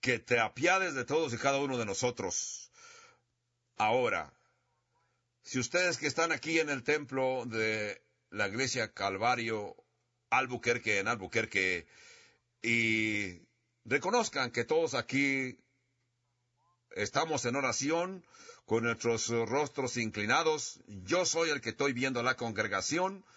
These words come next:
porque yo soy el que les voy a pedir que, si ustedes desean que yo ore por ustedes, levanten su mano.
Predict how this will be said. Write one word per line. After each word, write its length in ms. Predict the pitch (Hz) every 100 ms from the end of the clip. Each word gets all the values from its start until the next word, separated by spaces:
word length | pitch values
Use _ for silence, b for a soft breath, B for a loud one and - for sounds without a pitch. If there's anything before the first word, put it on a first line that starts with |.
| B B -
porque 480 | 120 123 123 120 - b b b b _ - -
yo 180 | 135 143
soy 300 | 147 160 151
el 100 | 127
que 140 | 123
les 120 | 113
voy 160 | 131 147
a 40 |
pedir 300 | 120 127 135
que, 360 | 127 117 110 - _ _ _ _ -
si 220 | - 110
ustedes 360 | - 151 175
desean 380 | 160 135 160 165
que 200 | 147 131
yo 120 | 143
ore 220 | 147 147 127
por 180 | 120
ustedes, 460 | 107 - 147 135 123
levanten 460 | 110 107 117 113 107
su 160 | 95
mano. 400 | 95 87 87 87